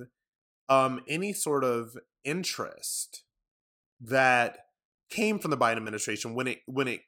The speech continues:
comes to this contract for Black America that he had created. When I say the, the Biden administration as it stands right now, but also,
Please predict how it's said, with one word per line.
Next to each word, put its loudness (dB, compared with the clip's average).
comes -2
to -4
this -2
contract 4
for -4
Black 2
America -4
that -4
he -6
had -4
created. -6
When -6
I -4
say -4
the, -8
the -2
Biden 4
administration -6
as -2
it -4
stands -6
right -4
now, 2
but -2
also, -2